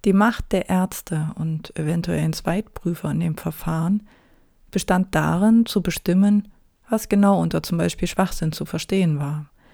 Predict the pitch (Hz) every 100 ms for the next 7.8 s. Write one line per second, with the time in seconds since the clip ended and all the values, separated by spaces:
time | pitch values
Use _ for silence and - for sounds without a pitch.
0 | _ _ - _ - 170 170 208 214 196
1 | 175 - 254 - 208 170 165 165 160 160
2 | - 233 233 165 - - - _ _ -
3 | 170 170 160 165 214 - 160 160 175 247
4 | - - 175 170 - 170 156 160 233 -
5 | - 156 156 196 214 - - _ _ -
6 | 170 - - - 190 190 - 185 214 -
7 | 156 151 - 151 147 151 156